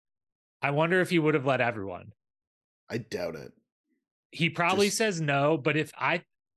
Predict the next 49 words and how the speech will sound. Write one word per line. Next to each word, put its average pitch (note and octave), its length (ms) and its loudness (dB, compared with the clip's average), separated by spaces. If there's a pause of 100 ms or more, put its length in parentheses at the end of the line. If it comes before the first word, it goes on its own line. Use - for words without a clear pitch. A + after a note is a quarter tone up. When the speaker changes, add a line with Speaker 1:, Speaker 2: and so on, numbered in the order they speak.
(380)
Speaker 1:
I D3 60 0
don't C#3+ 100 0
know, - 60 -6
I C3+ 80 0
Speaker 2:
Maybe A#2 140 4
Speaker 1:
just B2+ 120 4
Speaker 2:
if C3 160 2
they A#2+ 120 4
gave A2+ 260 4
up A2 120 -2
their G2 140 -2
vote, E2 400 -8 (360)
Speaker 1:
I C#3+ 80 0
don't E3 100 0
Speaker 2:
then F3 40 0
Speaker 1:
know F#3 100 2
Speaker 2:
he E3 40 2
would E3 40 2
Speaker 1:
why D#3+ 220 4
Speaker 2:
let D#3 120 4
Speaker 1:
I D3 60 2
Speaker 2:
them. C#3 80 0
Speaker 1:
was, B2+ 160 -2
like, C3 420 0
immediately B2+ 540 0
went A#2 260 -2
to - 80 -10
the B2 120 0
idea A#2+ 260 0
of, A#2 80 -4
like, B2 200 0
Speaker 2:
<laughs> - 40 -12
Speaker 1:
Emily C#3 280 -2
should D3+ 200 -4
ask, C3 400 -2
"If C3 140 -4
I A#2+ 260 0
don't B2 340 -2
go, A#2 220 -2
can A#2+ 160 -6
everyone A#2 380 -2
else A2 220 -2
go?" A#2 240 0
just G#2+ 200 -8
to G#2+ 80 -12
see A#2+ 140 -4
what G#2+ 120 -2
Jeff G#2+ 200 -2
says, A#2+ 360 -2